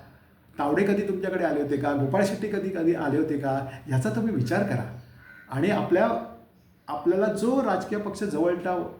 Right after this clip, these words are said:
जवळचा वाटतो त्याच्याकडे दुर्लक्ष करून आज आपल्यासाठी कोण झटू शकणार आहे, असा हा संजय वामन भोसले हा एक शिवसेना उ-, उद्धव बाळासाहेब ठाकरे या पक्षाचा हा उमेदवार आहे. ह्याला सर्वांनी एकगट्टा मतं, आपले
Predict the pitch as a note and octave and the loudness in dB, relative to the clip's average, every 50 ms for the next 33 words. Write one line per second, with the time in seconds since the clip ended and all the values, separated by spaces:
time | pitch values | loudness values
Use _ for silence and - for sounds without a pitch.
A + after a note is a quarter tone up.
0 | - D#3 C3 B2+ C#3 C#3+ D3+ D#3+ E3 D#3+ D#3+ E3+ E3 D#3 C#3 C3+ C3 - - F3 | -10 -6 -4 0 0 2 2 2 2 2 2 2 2 2 2 0 -2 -2 -2 -2
1 | D#3+ C3+ - C#3+ C#3+ - - A#3+ B3 C#4 C#4+ - G#3+ G#3 G3+ G3+ G3+ - - F#3 | 0 0 0 -2 0 2 4 4 4 4 2 2 2 0 0 0 -2 -4 -4 -6
2 | - F3+ F3+ G#3+ F3 - - - - - - - - - - - - D3 F#3+ - | -4 -2 0 2 2 2 0 -2 -6 -10 -14 -18 -20 -20 -18 -10 -4 0 2 2
3 | E3+ C#3+ - A3 A#3 A#3 C4 B3 C4 - A#3 A3+ A3+ F#3+ E3+ E3+ E3+ F3+ E3+ F3 | 2 2 2 2 2 2 2 2 0 0 0 0 0 2 2 2 2 0 0 0
4 | D#3+ E3 E3+ E3+ F#3 - - - - - G#3+ F#3 E3+ F3 G3+ G#3 G3+ - - - | 0 0 0 0 0 -2 -4 -4 -4 -2 0 0 0 0 0 -2 -4 -6 -10 -16
5 | - - - - - - - - - E3+ F#3 F#3 E3+ D#3+ D#3+ E3+ E3+ E3+ C#3+ C#3+ | -20 -20 -20 -20 -8 -2 -2 0 4 4 4 6 6 4 4 2 2 0 0 0
6 | C3+ - F3 F3 E3 C3 D#3+ E3 E3 D#3+ D#3+ D#3+ D#3 - - C#3 C#3+ D3 - D#3+ | 0 0 0 0 0 0 2 2 0 2 0 0 -2 -2 -2 -2 -2 -2 -2 -2
7 | D#3 D#3+ D#3+ E3 D#3+ D#3+ D#3 C3 B2+ - - - B2+ B2 B2 D3+ D#3+ D3+ D3 D3 | -2 -2 -2 -2 -4 -4 -6 -6 -6 -6 -6 -4 -2 0 2 2 2 2 2 0
8 | D3 D3 D3+ D#3 D#3 - - - C3+ B2 - D3+ D3+ D#3 D#3 - - - - - | 0 -2 -4 -6 -8 -8 -8 -8 -6 -6 -4 -2 -2 -4 -4 -6 -12 -16 -18 -12
9 | - C3+ D3 D3+ D3+ D3+ - - - - B2 - - D3 C#3+ C#3+ D3 C#3+ C#3+ B2+ | -6 -4 -2 -2 0 -2 -2 -4 -6 -8 -8 -6 -4 -4 -4 -2 -2 -2 0 0
10 | A#2+ B2+ C3 B2 C3+ C#3 C#3 C#3 - F#2 - - - - - - B2+ B2 C3+ D3+ | 0 0 2 2 2 2 2 0 -2 -4 -8 -10 -14 -20 -12 -4 0 2 4 4
11 | E3 F#3+ G3+ - - - D3+ C#3+ D3 D#3 F#3+ G#3+ A#3 A#3 - - - - - - | 4 4 2 0 -2 -2 -2 2 4 6 6 6 6 4 2 0 -2 -6 -10 -14
12 | - - - F#3+ A3+ - B3+ A#3+ A3 F#3+ - - G3 G3+ G3+ G3+ G3 - - C#3+ | -16 -8 -2 -2 0 0 0 0 0 0 0 0 -2 -2 -2 -2 -6 -8 -6 -6
13 | D3+ C#3+ - F#3 G#3 G#3 - - D#3 C#3+ - D#3+ E3+ F#3+ G3+ - - - - | -4 -4 -2 0 0 0 0 -2 -4 -2 2 4 4 4 4 2 0 -4 -8